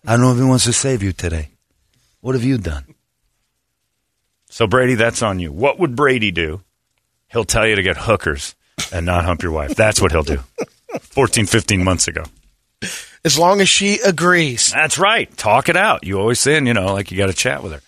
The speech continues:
Speaker 1: Ask her permission for prostitutes. You can't go out just getting prostitutes without telling her. She's gonna be angry at that.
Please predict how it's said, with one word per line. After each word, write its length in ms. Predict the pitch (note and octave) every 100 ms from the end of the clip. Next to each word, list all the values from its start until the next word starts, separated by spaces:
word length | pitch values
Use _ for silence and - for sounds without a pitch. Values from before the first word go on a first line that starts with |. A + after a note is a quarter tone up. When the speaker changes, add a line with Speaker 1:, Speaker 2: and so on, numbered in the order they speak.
| _
Speaker 1:
Ask 280 | F2 F#2+ G#2+
her 80 | A#2
permission 420 | G2+ A2+ A2+ A#2
for 140 | - A#2+
prostitutes. 760 | B2+ C3+ C3 - - - - _ _ _ _ _ _ _ _ _ _ _ _ _ _ _ _ _ _ _
You 120 | - F#2
can't 260 | C#3+ C#3
go 140 | C#3+ C3
out 240 | A#2+ - _ _ -
just 220 | G#2+ G2
getting 280 | F2 C3+ A2
prostitutes 680 | - A#2+ D#3+ - F#2+ F2+ -
without 280 | F#2 E2+ -
telling 320 | D3 F3+ A#2+
her. 100 | F#2+
She's 140 | -
gonna 180 | F2+ G2+
be 120 | F#2 G2
angry 340 | D3 G2+ D#2
at 100 | C2+
that. 280 | G2 E2